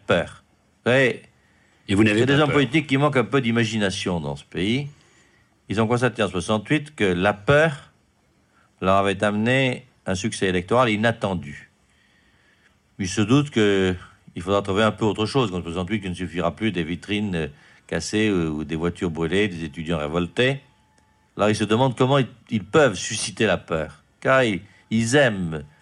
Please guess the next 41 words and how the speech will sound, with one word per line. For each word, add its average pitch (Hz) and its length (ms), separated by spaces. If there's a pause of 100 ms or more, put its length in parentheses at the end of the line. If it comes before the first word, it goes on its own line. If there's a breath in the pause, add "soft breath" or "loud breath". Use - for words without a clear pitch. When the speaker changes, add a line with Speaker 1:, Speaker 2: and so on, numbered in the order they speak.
(140 soft breath)
Speaker 1:
ce - 120
sentiment 131 400
qui 127 140
leur 113 140
donne 127 140
à 120 120
eux 151 100
une 123 80
impression 107 300
de 101 120
sécurité. 101 760
En 92 60
vérité, 104 260
c'est 92 220
eux 139 60
les 87 100
peureux. 71 340 (280)
Speaker 2:
Mais 90 80
vous 98 120
faites 95 240
peur, 160 360
vous 78 120
aussi, - 280
parce - 160
Speaker 1:
Moi, 170 60
Speaker 2:
que 151 40
Speaker 1:
non, 139 160
Speaker 2:
vous 110 80
dites 110 80
Speaker 1:
je 90 60
Speaker 2:
vous 98 120
allez 90 140
gagner. 82 420 (240)
Speaker 1:
Non, 123 360
mais 76 140
j'espère 85 320
bien 151 140
que 180 60
nous 170 60
allons 139 140
gagner. 104 480